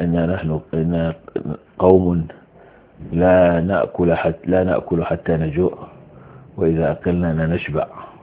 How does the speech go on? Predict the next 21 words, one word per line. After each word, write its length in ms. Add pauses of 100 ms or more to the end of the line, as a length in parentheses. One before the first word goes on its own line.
(160)
Wannan 200
la 140
asla 300
lahu. 200 (920)
Babu 360
ma 160
wani 340
littafin 540
hadisi 580
musnad 540 (160)
da 200
zaka 180
same 360
shi 120
da, 200 (580)
da 100 (100)
sanadinsa, 640 (460)
ka 140
same 300
shi 100
da 120